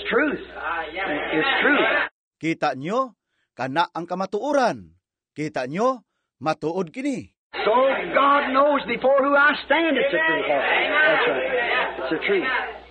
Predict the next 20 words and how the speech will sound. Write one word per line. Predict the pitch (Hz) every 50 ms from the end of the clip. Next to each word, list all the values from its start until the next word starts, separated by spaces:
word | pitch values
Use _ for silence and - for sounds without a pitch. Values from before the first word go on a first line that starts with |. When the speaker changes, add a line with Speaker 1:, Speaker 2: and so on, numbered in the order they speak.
| - - - - -
Speaker 2:
Busa | - 160 202 220 214 - 233 226 - 208
nahibalo | 208 214 196 226 226 233
ang | 226 226 226 214 180
Dios | 190 214 240 254 254 240 - 214
nga | 240
sa | - 247 233 226
tubangan | 240 220 190 226 247 247 254 247 247
niya | 240 254 254
nagatindog | 254 254 226 254 247 - 320 330 320 269 247 202 214
ako, | 196 - 185 180 160 135 104 - _ _ _ _ 120
nga | 151 180 180
kini | - 160 156 175 214 220 202
ang | 214 214 208
kamatuoran | 214 208 214 202 - 214 233 254 254 254 247 240
niini. | 262 277 294 254 196 135 104 - _ _ _ _ _
Husto | - 277 269 - - 285 247
kana, | - 208 170 127 - - _ _ _ _ _ _ _
ang | - 165 196 196
kamatuoran | - 190 190 196 196 - 190 - 285 285 240 196 160
kini. | 147 127 131 117 95 85